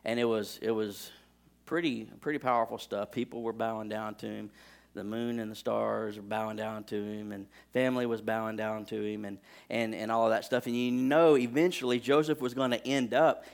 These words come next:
as being the second most powerful person in all of Egypt. And basically what he was becoming was the second most powerful person in the organized world at the time, 'cause Egypt ruled pretty much everything at that time.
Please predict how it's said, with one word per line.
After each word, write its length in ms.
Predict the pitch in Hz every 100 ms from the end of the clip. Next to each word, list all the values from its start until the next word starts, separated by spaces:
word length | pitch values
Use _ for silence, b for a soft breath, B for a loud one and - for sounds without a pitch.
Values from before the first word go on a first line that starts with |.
| -
as 160 | 120
being 400 | 107 117 117 110 - b -
the 220 | 131 196
second 480 | - 170 160 156 131
most 240 | 131 131
powerful 480 | - 135 127 - 110
person 420 | - 127 120 120
in 100 | 117
all 280 | 107 113 110
of 100 | 101 -
Egypt. 360 | 135 110 104
And 140 | 110 113
basically 480 | 180 226 160 135
what 180 | 123 123
he 120 | 135
was 280 | 120 151 151
becoming 460 | - 135 170 175 139
was 160 | 127 B B -
the 220 | 147 214
second 420 | 208 180 165 147
most 240 | 135 135 -
powerful 360 | 131 117 113
person 480 | 107 123 117 110 107 B B
in 240 | 139 143
the 140 | 135 127
organized 580 | 135 160 151 143 127 120
world 340 | 127 123 117
at 120 | 107
the 80 | 107
time, 320 | - 135 117
'cause 200 | - 104 -
Egypt 340 | 139 135 117
ruled 360 | 113 117 113 101 _ -
pretty 160 | 147
much 260 | 123 110 -
everything 480 | 104 98 - 95 90 - b -
at 120 | 101
that 180 | 98 -
time. 320 | 120 101